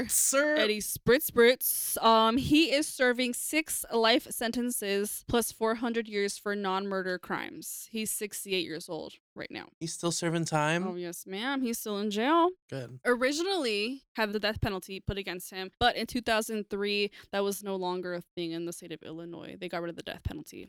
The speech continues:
Speaker 1: Oh,
Speaker 2: So now
Speaker 1: really?
Speaker 2: his sentence is a life sentence. But Andrew Kokorales, the younger of the two, I believe,
Speaker 1: Yeah.
Speaker 2: right? Yeah.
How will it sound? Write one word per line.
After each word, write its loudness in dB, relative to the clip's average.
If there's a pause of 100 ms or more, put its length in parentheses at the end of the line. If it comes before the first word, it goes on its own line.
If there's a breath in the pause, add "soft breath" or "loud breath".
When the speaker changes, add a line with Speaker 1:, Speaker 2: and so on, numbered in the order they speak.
Speaker 1:
Oh, -4
Speaker 2:
So 2
now 2
Speaker 1:
really? -2
Speaker 2:
his -2
sentence -6
is -14
a -4
life -6
sentence. -10 (200)
But 2 (200)
Andrew -2
Kokorales, -2 (480 loud breath)
the 2
younger 2
of 0
the -2
two, -6
I -2
believe, -6 (180)
Speaker 1:
Yeah. 2
Speaker 2:
right? -8
Yeah. -2